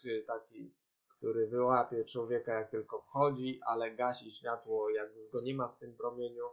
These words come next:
tego czujnika i, i wtedy to światło nie jest marnowane. To już też mówiłem parę razy, e, na, w wielu miejscach i w, i w książkach pisałem, więc, e, no, ten cały zakres, który wymagałby może jeszcze uzupełnienia albo rozszerzenia,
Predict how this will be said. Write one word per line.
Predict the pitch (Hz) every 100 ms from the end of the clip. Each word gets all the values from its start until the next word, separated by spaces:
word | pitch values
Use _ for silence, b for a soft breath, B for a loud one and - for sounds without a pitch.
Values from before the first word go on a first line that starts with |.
| - _ -
tego | 120 120
czujnika | 123 120 127 127 123 113 -
i, | 113 113 113 123
i | 113
wtedy | - 117 117 110
to | 110
światło | 107 - 113 110 113
nie | 113
jest | 113 117
marnowane. | 120 123 120 120 110 104 117 139 139
To | 120
już | 110 -
też | 110 107 107
mówiłem | 107 107 110 107
parę | 107 110
razy, | 110 110 110 107 b b b _ -
e, | 110
na, | 107 107
w | 107 104
wielu | 113 117 113
miejscach | 120 120 110 104
i | 98
w, | -
i | -
w | -
książkach | - 110 107 120 117 - - -
pisałem, | 123 117 120 120 120 117
więc, | 110 110 - _ _ _ _
e, | - 113 110 107
no, | 110 143
ten | 143 160
cały | 175 175
zakres, | 151 160 160 143
który | - 151 143
wymagałby | 131 139 143 139 131 131
może | 135 131
jeszcze | 127 -
uzupełnienia | 131 120 120 123 117 131 156 139
albo | 127 120
rozszerzenia, | 123 - 127 123 135 135 127